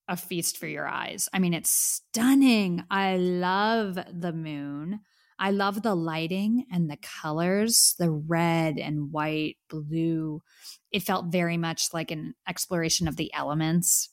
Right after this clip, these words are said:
which I'm always a fan of. Visuals are great. It does remind me of Ace's Higher in that way.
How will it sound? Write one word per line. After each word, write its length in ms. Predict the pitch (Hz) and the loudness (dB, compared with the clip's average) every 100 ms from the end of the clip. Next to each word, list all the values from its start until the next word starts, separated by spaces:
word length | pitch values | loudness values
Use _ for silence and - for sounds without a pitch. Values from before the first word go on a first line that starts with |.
| _ - | _ -6
which 300 | 160 - - | -2 -2 -4
I'm 140 | 160 | -4
always 320 | 151 156 165 | -2 0 0
a 60 | 175 | 0
fan 280 | - 156 156 | 0 -2 0
of. 300 | 160 185 226 - _ _ _ _ 175 | 0 0 -2 -4 _ _ _ _ 0
Visuals 340 | 190 170 170 | 0 2 -4
are 60 | 165 | -6
great. 580 | - 165 139 143 - - | -8 -12 -10 -14 -14 -6
It 200 | 202 190 | -4 -4
does 300 | - 247 269 | 0 0 2
remind 340 | 349 302 240 247 | 2 2 4 4
me 140 | 247 | 4
of 100 | 220 - | 2 -2
Ace's 460 | 190 180 - 180 160 | -2 2 2 2 -2
Higher 680 | - 147 147 165 196 247 - _ | -4 -6 -4 -2 -2 -4 -10 _
in 140 | 214 | 2
that 220 | 220 233 233 | 2 2 -2
way. 280 | 254 262 | -2 -2